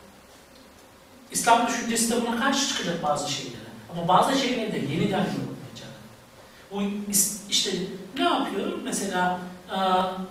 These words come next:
Ha-, Farabi, şeyin, ya-,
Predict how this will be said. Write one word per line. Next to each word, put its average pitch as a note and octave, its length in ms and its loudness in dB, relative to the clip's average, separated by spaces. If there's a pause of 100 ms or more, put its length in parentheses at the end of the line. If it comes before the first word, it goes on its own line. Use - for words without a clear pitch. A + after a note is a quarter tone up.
(440)
Ha-, - 160 -8
Farabi, G3 520 6 (1080)
şeyin, G#3 640 -2
ya-, G3 300 6